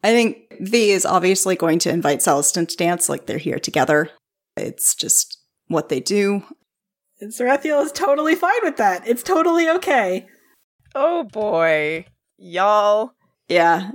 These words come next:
Speaker 1: just kinda gives you a look of, like, "Don't do anything while I'm gone."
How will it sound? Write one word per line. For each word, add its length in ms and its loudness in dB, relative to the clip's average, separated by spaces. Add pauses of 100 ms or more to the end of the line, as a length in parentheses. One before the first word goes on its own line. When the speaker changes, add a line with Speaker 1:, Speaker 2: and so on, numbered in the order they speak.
Speaker 1:
just 440 0 (120)
kinda 340 2 (560)
gives 220 2
you 100 4
a 20 4
look 240 2
of, 140 0
like, 280 0
"Don't 280 0 (220)
do 160 0
anything 420 -2
while 200 0
I'm 140 -2
gone." 320 0